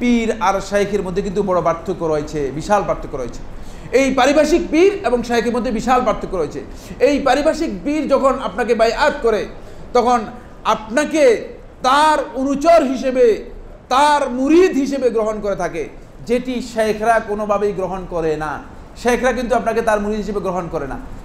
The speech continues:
সুতরাং এই দুইয়ের মধ্যে বিশাল পার্থক্য রয়েছে। এই পারিভাষিক পীর, তিনি আপনাকে বাইআত নেন, কিন্তু শেখ কোনো অবস্থাতে আপনার বাইআত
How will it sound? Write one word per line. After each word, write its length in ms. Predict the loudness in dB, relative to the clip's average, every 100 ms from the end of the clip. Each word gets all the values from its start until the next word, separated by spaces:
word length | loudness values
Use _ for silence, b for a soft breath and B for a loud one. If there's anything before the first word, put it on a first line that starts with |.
| -8
সুতরাং 240 | 2 2 4
এই 100 | 0
দুইয়ের 180 | 2 0
মধ্যে 160 | 0 -2
বিশাল 200 | 0 0
পার্থক্য 300 | -2 -4 -6
রয়েছে। 540 | -6 -10 -14 -10 2
এই 160 | 4 4
পারিভাষিক 500 | 4 4 4 4 0 4
পীর, 200 | 4 4 2 -8 -12 -2
তিনি 260 | 2 2 2
আপনাকে 380 | 0 2 2 6
বাইআত 580 | 6 6 4 2 -2
নেন, 300 | 0 0 0 -8 -14 -16 -4
কিন্তু 240 | -2 0
শেখ 500 | 0 4 4 2 -2
কোনো 160 | 2 4
অবস্থাতে 440 | 4 2 2 4
আপনার 300 | 2 4 2
বাইআত 300 | 2 4 4